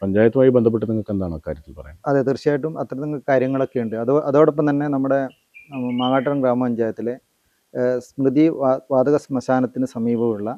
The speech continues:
Speaker 2: ഒരു, ഏ, ഓൺലൈൻ പി എസ് സി സെൻ്ററിന് വേണ്ടി രണ്ടായിരത്തി, ഏ, പത്തൊമ്പതിൽ കഴിഞ്ഞ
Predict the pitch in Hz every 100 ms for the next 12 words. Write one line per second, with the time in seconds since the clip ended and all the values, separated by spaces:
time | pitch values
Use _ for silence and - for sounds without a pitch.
0 | _ _ _ _ _ _ - 127 123 123
1 | - - _ - - - - - 139 120
2 | 113 113 - - - _ _ _ _ -
3 | 139 147 165 160 151 _ _ - 139 -
4 | 139 135 127 120 127 127 117 123 - _
5 | _ - 131 127 135 139 139 120 147 -
6 | _ _ - 127 117 117 113 - 120 -
7 | 139 120 98 - _ _ _ _ - 127
8 | 131